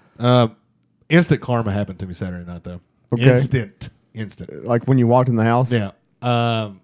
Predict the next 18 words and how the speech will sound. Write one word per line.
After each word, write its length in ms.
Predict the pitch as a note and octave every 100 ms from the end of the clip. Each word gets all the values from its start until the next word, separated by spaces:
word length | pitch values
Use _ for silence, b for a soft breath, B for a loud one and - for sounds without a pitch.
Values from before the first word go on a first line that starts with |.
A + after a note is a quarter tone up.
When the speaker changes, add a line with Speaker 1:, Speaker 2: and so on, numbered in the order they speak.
| _
Speaker 1:
<laughs> 160 | _ C#3+
I 340 | A#2+ B2 A2
walk 280 | B2 C3 B2
in, 160 | A2
I 60 | G#2+
was 100 | G#2+
like, 220 | G#2 G2+ -
"I'm 120 | A2
gonna 180 | G#2+ G2+
watch 200 | G2 F2
these 140 | F2
fights. 280 | F2+ E2+ -
Get 80 | E2+
the 60 | F2
fuck 180 | E2 G#2
out 80 |
of 320 | - - B2 C#3
here." 200 | C3